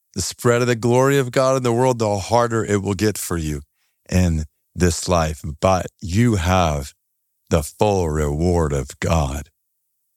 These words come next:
and the full armor of God for the battle. So God, I pray over every one of our lives today. Based on your word in Ephesians six, we pray together, help us to stand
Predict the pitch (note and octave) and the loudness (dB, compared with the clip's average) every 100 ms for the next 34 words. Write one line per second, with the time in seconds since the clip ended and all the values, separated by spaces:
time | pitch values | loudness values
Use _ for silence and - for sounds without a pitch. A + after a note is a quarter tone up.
0 | - F#2 F2+ - A#2 G#2+ - - A2+ A2+ | -4 0 0 2 0 0 -2 0 2 2
1 | G#2+ G2 - F#2+ F2 F2 E2+ D2 C#2 C2+ | 2 0 0 0 0 0 0 0 -2 -8
2 | _ - F#2 F2 D#2 D#2+ D2+ B1+ - D#2 | _ 0 2 4 2 2 0 -2 -4 -2
3 | D2 - B1+ - _ _ _ _ _ _ | -2 -4 -8 -10 _ _ _ _ _ _
4 | _ _ _ - - - F#2+ F2+ D#2+ A2 | _ _ _ -10 -6 0 0 0 0 2
5 | A2 G#2 G2 F#2+ - E2 D2 C#2 G#2 E2 | 4 2 2 -2 0 0 0 -2 -2 0
6 | F2 - F2+ F#2+ G#2 G#2 F#2 _ _ _ | 0 2 2 2 0 -2 -4 _ _ _
7 | _ D#2+ E2 F#2+ G2+ F#2 F2+ E2 D#2 D2 | _ -2 2 4 4 2 2 2 0 0
8 | C#2 - - D2+ C#2+ C2 - _ _ _ | -2 -6 -4 -4 -4 -8 -14 _ _ _
9 | _ _ _ _ - G#2 A2 - F#2 F2 | _ _ _ _ 0 2 2 0 0 0
10 | F2+ G#2 A2 G#2+ G#2+ G#2 E2+ D2+ - A2 | 2 2 2 2 2 0 -2 -6 -4 0
11 | G#2+ F#2 F#2+ E2 - G2 - F#2 A2+ C3 | 0 2 0 0 -2 -2 -2 0 0 0
12 | - A2+ G#2 - D#2+ - F#2 E2 D#2 D#2 | 2 2 0 -4 -4 0 2 2 0 0
13 | G#2 - F#2+ - - D#2+ - - - D#2+ | 0 0 -2 -2 -6 -6 -6 -8 -6 -4
14 | D2+ D2 C#2+ | -2 -4 -6